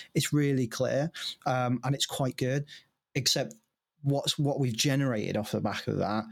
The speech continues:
is loads of generic paperwork that's not proportionate to the complexity or the risk. Uh, it's just loads of butt covering, which is such a,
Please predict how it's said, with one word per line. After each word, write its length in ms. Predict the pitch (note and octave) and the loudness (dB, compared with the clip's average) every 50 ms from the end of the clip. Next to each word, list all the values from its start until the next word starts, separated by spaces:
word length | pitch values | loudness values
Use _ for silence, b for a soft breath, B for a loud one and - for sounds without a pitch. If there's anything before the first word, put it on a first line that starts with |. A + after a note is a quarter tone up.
| B B B B B B B _ | B B B B B B B _
is 280 | - B2+ C3 A#2+ A2 C3 | 0 0 0 2 2 2
loads 280 | C#3 C3+ C3+ C#3 A#2+ - | 2 2 2 2 0 0
of 80 | A#2+ | 0
generic 380 | G#2+ - A#2 G#2+ G#2 F2+ D2 - | 0 0 0 0 0 -2 -2 -2
paperwork 560 | - G#2+ F2+ F#2+ - - G2 G2 G2+ G2 - | -2 -2 -2 -2 -2 -2 0 0 0 0 0
that's 180 | A2 A2 G2+ - | 0 0 2 2
not 200 | C#3+ - - - | 2 0 0 -2
proportionate 580 | - A2+ - A#2+ A2+ A2 G#2+ - A#2 A2+ A#2 | -2 -2 0 0 0 0 0 0 0 0 2
to 120 | - - C3 | 0 0 0
the 40 | |
complexity 680 | B2 - A#2+ B2 - C#3 B2 - - - B2 A#2 A#2+ A#2+ | 0 0 0 0 2 0 0 0 0 0 0 0 0 0
or 140 | A2+ A#2+ | 0 0
the 100 | G#2+ A2+ | 0 0
risk. 440 | B2 C3 A#2+ - - A2 - - - - | 0 0 0 0 2 2 0 2 0 0
Uh, 280 | - G#2+ G#2+ A2 G#2+ - | 0 2 2 2 0 0
it's 180 | - B2+ A2+ A2 | 0 0 0 0
just 220 | - - A#2 A2 | 2 0 2 2
loads 580 | B2 B2 C3 B2+ B2+ C3 A#2+ A#2+ A2+ A2 A2 - | 2 4 4 4 2 2 2 2 0 0 0 0
of 200 | A2 G#2+ A2 - | 0 -2 -2 -2
butt 180 | C3+ - - | -2 -2 -2
covering, 540 | - - A2 A2 - - D2+ C2+ C#2+ A2 A3 A3 B B B B B B - | -2 -2 -2 -2 0 0 0 0 0 0 -2 -2 B B B B B B 0
which 200 | C3 B2 - - | 0 2 2 2
is 140 | B2 G#2+ - | 2 2 2
such 300 | - - A2+ - - B2 | 2 0 0 -2 0 0
a, 180 | A#2 A2 A2 | 0 0 -2